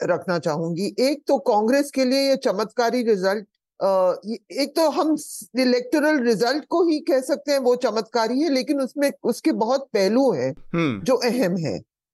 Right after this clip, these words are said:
Speaker 1: एक तो हमने कांग्रेस का एक मजबूत संगठन मिल, देखने को हम, हमने देखा कर्नाटक में, नंबर वन। नंबर टू,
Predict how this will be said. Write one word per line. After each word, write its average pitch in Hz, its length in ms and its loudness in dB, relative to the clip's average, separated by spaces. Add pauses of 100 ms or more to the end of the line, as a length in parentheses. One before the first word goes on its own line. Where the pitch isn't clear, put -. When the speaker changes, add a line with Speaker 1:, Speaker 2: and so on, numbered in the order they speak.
(140)
Speaker 1:
एक 320 320 0
तो 403 100 2
हमने 285 360 0
कांग्रेस 262 560 2
का 269 140 2
एक 240 280 0
मजबूत 208 520 0
संगठन 208 480 -2
मिल, 165 260 0 (100)
देखने 185 400 -2
को 175 280 0
हम, 180 200 -6 (100)
हमने 214 300 0
देखा 185 580 -2 (120)
कर्नाटक 143 540 -2
में, 117 220 -12 (440)
नंबर 214 300 0
वन। 135 220 -2
नंबर 262 280 0
टू, 339 480 2